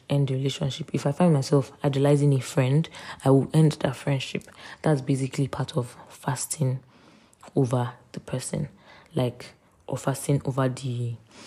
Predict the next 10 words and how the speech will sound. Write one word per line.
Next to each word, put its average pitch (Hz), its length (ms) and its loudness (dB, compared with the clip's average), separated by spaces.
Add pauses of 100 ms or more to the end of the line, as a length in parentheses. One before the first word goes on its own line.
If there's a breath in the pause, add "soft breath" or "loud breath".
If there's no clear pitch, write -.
(140 loud breath)
like, 147 140 4
if 202 140 4
I 143 100 8
even 143 360 6 (200)
know, 147 180 6
like, 127 400 0
I'm 131 400 -2
idolizing 135 500 2
my 131 140 2
career 127 580 0